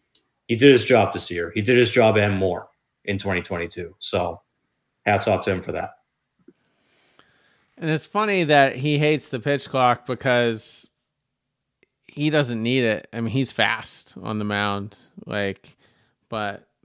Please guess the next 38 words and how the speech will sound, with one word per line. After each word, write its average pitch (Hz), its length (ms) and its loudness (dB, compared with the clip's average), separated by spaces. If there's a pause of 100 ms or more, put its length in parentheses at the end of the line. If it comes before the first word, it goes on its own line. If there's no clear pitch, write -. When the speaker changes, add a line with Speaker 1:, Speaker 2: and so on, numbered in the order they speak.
(340)
Speaker 2:
I 117 180 -6
guess 117 580 -2 (840)
in 120 140 -8
terms 123 320 -2
of 110 100 -6
solidarity 113 960 2
and 98 160 -6 (1200)
all 113 220 -2
that, 110 380 2
he, 113 260 -6
he's 107 280 -6
against 107 400 -4
it. 104 280 -6
Clayton 170 300 2
Kershaw 160 440 2
says 120 280 -2
he's 117 160 -4
gonna 117 220 0
ignore 120 380 0
it, - 100 -2
apparently. 101 580 -4
I 101 40 0
think 110 240 -8
one 113 120 -2
of 107 60 0
you 107 60 -2
guys 104 220 -2
shared 110 340 -2
that 101 380 -4 (180)
link 113 400 -4
in 107 160 -4
the, 101 360 -6 (140)
in 110 100 -12
the 101 80 -14
war 110 260 -6
room, 107 240 -4
but, 107 300 -4 (920)
but 151 400 2